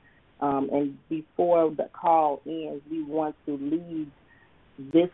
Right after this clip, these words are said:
assembly. We want to leave, uh, with understanding on how to move forward when we connect with those in ministry, when we begin to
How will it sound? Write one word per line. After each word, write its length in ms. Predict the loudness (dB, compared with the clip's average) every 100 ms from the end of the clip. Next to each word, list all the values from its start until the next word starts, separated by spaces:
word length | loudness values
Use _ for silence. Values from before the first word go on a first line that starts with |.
| -4
assembly. 640 | -6 0 0 2 -2 -4 -2
We 100 | 0
want 300 | 2 2 2
to 60 |
leave, 580 | -2 0 0 -2 -4 -8 -12 -20 -20 -6
uh, 200 | -4 -2 0
with 140 | 0 2
understanding 840 | 2 2 -4 -6 -6 -4 -2 -4 -4
on 160 | -4
how 280 | -4 -4 -4 -2
to 60 |
move 340 | -4 -2 -2 -4 -2
forward 360 | 0 2 0
when 220 | -2 -4 -4
we 160 | -8 -8
connect 440 | -6 0 2 2 -2 _ -20 -4
with 220 | -2 0
those 280 | 0 -2 -4 -8
in 260 | -6 -4 -2
ministry, 580 | -4 -6 -10 -10 -10 -14 -14 -2
when 200 | -2 -2
we 180 | -4 -2
begin 600 | -2 -2 -4 -2 -2 -4 -4
to 260 | -4 -4